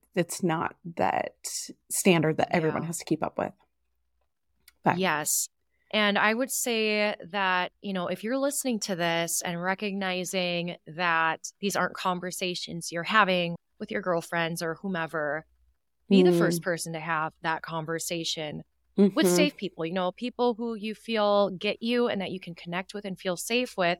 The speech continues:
Speaker 2: because once you start opening up and being vulnerable, it's amazing how many other people will start opening up and being like, "Oh my gosh, <laughs> me too, girl, me too."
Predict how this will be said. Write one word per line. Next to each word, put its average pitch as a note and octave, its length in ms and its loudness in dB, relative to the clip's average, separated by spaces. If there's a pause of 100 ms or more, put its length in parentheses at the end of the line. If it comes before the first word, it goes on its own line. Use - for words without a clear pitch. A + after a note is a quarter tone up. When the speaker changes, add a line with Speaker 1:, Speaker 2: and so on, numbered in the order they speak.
Speaker 2:
because G3 480 2 (580)
once A#3 360 0
you B3+ 100 -2
start B3 280 -2
opening G3 340 -2
up F3 140 0
and E3+ 140 -8
being E3+ 260 -6
vulnerable, E3 480 -4
it's - 140 -12
amazing G3+ 540 -2
how G#3+ 120 -2
many G3+ 180 -2
other F3+ 220 -2
people E3+ 420 -6
will D#3+ 120 -4
start E3 340 -2
opening F3 260 -2
up D#3+ 120 -6
and E3 100 -6
being E3+ 180 -6
like, E3 200 -6
"Oh F3 80 -2
my F3 160 -2
gosh, - 520 -2
<laughs> - 640 -14
me B3+ 280 4
too, A3+ 300 4
girl, F3+ 240 0
me F#3+ 180 -4
too." E3+ 380 -6